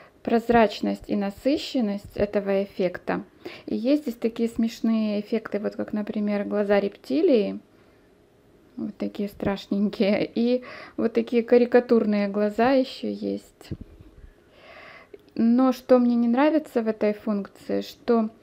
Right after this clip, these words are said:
этот эффект накладывается прямо поверх глаз, и мы не можем его отрегулировать. Мы можем подвигать эти кружочки, можем их уменьшить слегка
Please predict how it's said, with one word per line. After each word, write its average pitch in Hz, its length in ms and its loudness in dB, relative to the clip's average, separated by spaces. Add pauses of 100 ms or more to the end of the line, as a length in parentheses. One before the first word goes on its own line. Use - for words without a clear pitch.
(280)
этот 226 360 2
эффект 277 320 2
накладывается 226 680 2
прямо 220 340 2
поверх 214 480 -2
глаз, 262 280 2 (100)
и 226 120 -2
мы 240 140 2
не 262 100 6
можем 254 320 0
его 233 420 0 (360)
отрегулировать. 226 840 0
Мы 233 100 2
можем 247 300 2
подвигать 247 600 2
эти 208 180 -4
кружочки, 196 800 -8 (380)
можем 262 340 2
их 269 220 0
уменьшить 233 760 -4 (320)
слегка 190 520 -6